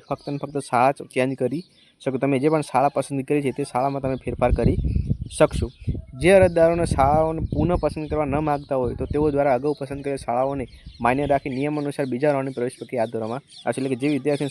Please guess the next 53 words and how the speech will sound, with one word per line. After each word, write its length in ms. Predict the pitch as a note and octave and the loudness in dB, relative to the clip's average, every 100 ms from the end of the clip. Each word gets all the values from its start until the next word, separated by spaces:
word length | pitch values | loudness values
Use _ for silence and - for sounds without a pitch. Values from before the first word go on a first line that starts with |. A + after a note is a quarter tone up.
| - | -2
શાળા 160 | A#2 C#3+ | 0 2
એ 140 | D#3+ | 0
જ 120 | D#3+ | 4
રાખવી 240 | C#3+ - C3+ | 4 4 -2
છે, 120 | D3 | -2
એને 100 | D3 | 0
નામ 220 | B2+ C#3 | 0 -2
નથી 260 | C3 - D#3+ | -2 0 0
આવ્યું, 220 | C3+ A#2 - - _ - | 0 -4 -12 -20 _ -14
તો 60 | D3+ | -4
તે 160 | E3 | 2
વિદ્યાર્થીઓએ, 760 | E3 C3+ C#3+ D3 - D3 D3 C#3+ - _ - | 2 4 4 4 2 0 2 0 -4 _ -6
અ, 160 | B2 A#2+ | -2 0
કંઈ 180 | D3+ | -2
સુધારા 280 | D3 B2 B2+ | -4 -2 -2
કરવાની 240 | C3 C3 B2 | 0 -2 -2
જરૂર 120 | C3 | -2
નથી. 160 | D3 | -2
તેઓ 280 | A#2+ C3+ C#3+ | 0 0 0
એ 180 | - D#3 | 0 -2
જ 60 | D3+ | 2
શાળા 220 | C3 C#3 | 2 4
રાખશે 260 | C3+ - | 0 -2
અને 80 | C#3 | -6
બીજા 220 | B2+ D3 | -4 -2
રાઉન્ડમાં 440 | C#3 C#3 C#3 C#3 C#3 _ _ - | -2 -4 -6 -6 -8 _ _ -6
તેમનું 240 | C3 C3+ | -4 -2
નામ 220 | A#2+ B2+ | -2 -4
આવી 240 | A2 G#2+ A#2+ | -2 -4 -4
શકે 280 | A2 - C3 - - - - _ - C#3+ | -8 -8 -10 -12 -20 -20 -20 _ -6 -2
છે 60 | |
મિત્રો. 280 | A#2+ G2+ - - - C3 | 0 -2 -8 -14 -6 -2
હવે 100 | D#3+ | 2
તમારે 380 | F#3 F#3 F#3 | 2 2 0
શાળા 340 | F3+ C#3 D3+ D#3 | -2 -2 -2 -2
ચેન્જ 240 | C#3+ C#3+ | -4 -4
કરવી 140 | C#3+ D3 | -2 0
હોય 140 | C#3+ | -2
તમારે 200 | C#3+ C#3+ | -2 -4
શું 140 | D3 | -4
કરવાનું 220 | C#3 C3+ C#3+ | -6 -4 -4
છે? 80 | |
તમને 200 | C#3 C#3 | -4 -4
લિંક 220 | A#2+ C3 C#3 | -4 -4 -2
જોવા 200 | C3+ C3 | -2 -2
મળશે, 240 | C3 C#3 | -4 -6
ચાર 220 | - B2+ | 0 0
લિંક. 260 | B2 C3 C3+ _ - - | 0 -8 -12 _ -12 -2
એમાં 160 | D3 | 0
તમારે 200 | D3 D#3 | 2 0
પ્રથમ 340 | D3 C3+ D3+ C#3+ | 0 -2 -2 -4
પર 100 | C#3+ | -6
ક્લિક, 340 | - C3+ C#3 | -6 -8 -6